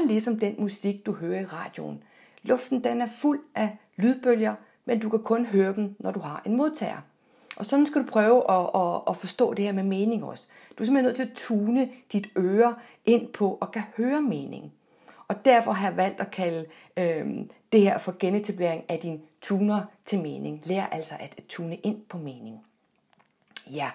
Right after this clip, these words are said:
så det er det, jeg vil lære dig i, øh, i det her afsnit. Det er simpelthen nogle basisprincipper til det, nogle basistunere. Øhm, og de tre tuner, som jeg kommer omkring, dem har jeg valgt at kalde for, den første, det handler om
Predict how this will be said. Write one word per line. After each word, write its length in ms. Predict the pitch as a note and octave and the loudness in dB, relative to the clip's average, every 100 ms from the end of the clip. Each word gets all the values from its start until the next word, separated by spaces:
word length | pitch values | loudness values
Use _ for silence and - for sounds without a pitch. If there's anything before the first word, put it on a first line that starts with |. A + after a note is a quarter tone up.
| - - | -12 -6
så 100 | - | 0
det 60 | A3+ | 2
er 60 | |
det, 100 | B3 | 4
jeg 120 | C#4 C#4 | 4 4
vil 80 | |
lære 280 | A#3+ A3+ B3 | 6 8 8
dig 200 | C4+ B3 | 6 0
i, 240 | G3+ F#3+ F3+ | -2 -2 -2
øh, 200 | E3+ - | -2 -4
i 120 | - | -2
det 200 | - B3+ | 2 4
her 100 | C#4 | 4
afsnit. 400 | - A3 B3+ A#3+ - - | 2 0 -4 -4 -10 -8
Det 80 | A#3+ | -2
er 60 | A#3 | 0
simpelthen 200 | A#3+ A3+ | 2 0
nogle 180 | G#3 G3+ - _ | 0 -4 -16 _
basisprincipper 920 | F#3 G3 G#3+ A3+ - G3+ F#3 G3 F3 | -2 -2 -2 -4 -4 -4 -4 -6 -6
til 300 | D#3+ - E3 | -8 -8 -2
det, 180 | A3+ A#3+ - _ | 0 0 -4 _
nogle 180 | F#3+ F#3 | -4 -2
basistunere. 1120 | - D3+ F3 A3 G3+ - - F#3 F#3+ G#3+ E3+ D3+ - - - - _ | -4 -2 -2 -2 -4 -6 -8 -4 0 0 -2 -10 -20 -20 -20 -20 _
Øhm, 480 | F3 F3 E3 D#3 C#3+ - - - | -4 -4 -4 -8 -10 -14 -20 -4
og 140 | G3+ | -2
de 140 | G#3+ | 0
tre 320 | A3 - D4 - | -2 -2 -2 -2
tuner, 360 | - A3+ B3 | -2 0 2
som 180 | A#3 G#3 | 0 -4
jeg 80 | F3+ | -6
kommer 240 | - E3 | -8 -10
omkring, 320 | E3+ A#3+ B3 - _ - | -6 -2 -2 -4 _ -2
dem 120 | G#3 | 0
har 120 | A3 | 2
jeg 80 | - | 0
valgt 200 | G3 - | -2 -4
at 100 | - | -8
kalde 280 | - E3+ - | -8 -4 -4
for, 200 | - D#3+ | -6 -10
den 180 | D3+ E3 | -8 -10
første, 360 | - F#3 G3 | -4 -4 -4
det 140 | A3 G3+ | -6 -4
handler 240 | F3+ F#3+ | -4 -4
om 140 | F3 | -6